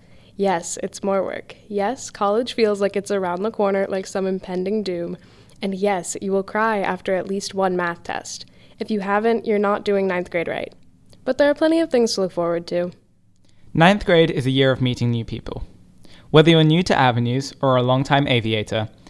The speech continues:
Speaker 2: it can be scary looking around and seeing all these unfamiliar faces.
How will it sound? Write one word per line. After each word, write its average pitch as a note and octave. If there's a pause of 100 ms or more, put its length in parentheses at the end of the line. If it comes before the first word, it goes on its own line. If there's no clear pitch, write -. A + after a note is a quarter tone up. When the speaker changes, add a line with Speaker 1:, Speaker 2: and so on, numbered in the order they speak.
(120)
Speaker 2:
it D3
can D#3
be D#3+
scary C3
looking C3+
around A2
and B2
seeing B2+
all B2+
these A#2+
unfamiliar A2
faces. -